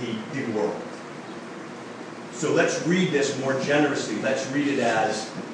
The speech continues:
"Too often our attitude toward the surrounding culture, meaning whoever's different than us." And that happens a lot right in churches, doesn't it? Church to church.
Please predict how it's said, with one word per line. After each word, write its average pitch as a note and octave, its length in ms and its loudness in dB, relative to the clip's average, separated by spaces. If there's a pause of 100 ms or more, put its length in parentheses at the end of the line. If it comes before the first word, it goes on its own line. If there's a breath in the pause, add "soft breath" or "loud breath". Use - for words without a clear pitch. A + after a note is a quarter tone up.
(2000)
"Too D3+ 260 4
often D#3+ 300 8
our B2+ 120 4
attitude C#3 540 4
toward C3 500 2
the B2 40 0
surrounding A#2+ 560 0
culture, D3+ 380 2
meaning B2 520 0 (200)
whoever's C#3+ 460 4
different - 360 -4
than - 160 -4
us." - 360 -10 (1700)
And G2 80 -6
that A#2 180 -2
happens G#2 360 -4
a G#2 80 -6
lot A2 280 0
right A2+ 120 0
in A2+ 200 -2
churches, B2+ 420 -6
doesn't - 280 -4
it? - 60 -6 (1080)
Church A#2 260 -4
to A2+ 140 -6
church. B2 380 -2